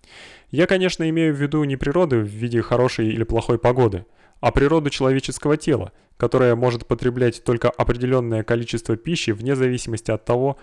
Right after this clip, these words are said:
много или мало её вокруг. Со времён Ветхого Завета, в котором рассказывается история о семи тучных и семи тощих коровах, человечество разработало разные стратегии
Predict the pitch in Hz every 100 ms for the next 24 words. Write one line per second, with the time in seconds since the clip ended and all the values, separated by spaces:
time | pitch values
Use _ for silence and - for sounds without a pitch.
0 | - 123 139 165 156 127 110 107 104 95
1 | 95 95 101 - 101 - - _ _ _
2 | _ - - - - 127 139 160 190 147
3 | 160 - 123 117 127 170 - 110 113 110
4 | 117 113 117 135 127 113 110 107 - 113
5 | 120 - 143 131 113 - 113 - 131 131
6 | - 139 - 104 - 117 - 131 - 127
7 | - 117 - 123 170 127 - _ _ -
8 | - - 143 151 196 - - 151 139 127
9 | 123 127 143 151 123 117 147 139 131 -
10 | 120 113 135 131 123 117